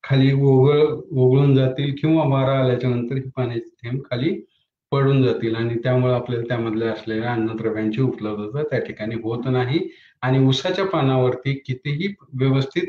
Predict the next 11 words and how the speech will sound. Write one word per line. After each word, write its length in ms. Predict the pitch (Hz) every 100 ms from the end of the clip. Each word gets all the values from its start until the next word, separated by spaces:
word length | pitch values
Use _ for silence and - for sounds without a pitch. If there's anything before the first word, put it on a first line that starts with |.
| -
फवारणी 380 | 139 131 127 123
केली 380 | - 120 104 101 _ _ _ -
तरी 160 | 131
पण 280 | 135 147 139
पानांवरती 760 | 135 120 123 123 117 110 - 139
पाण्याचे 500 | - 117 113 110 123
थेंब 400 | - 127 139 127
हे 100 | 131
टिकून 400 | 123 113 123 113
राहत 400 | 107 110 113 107
नाही. 200 | 101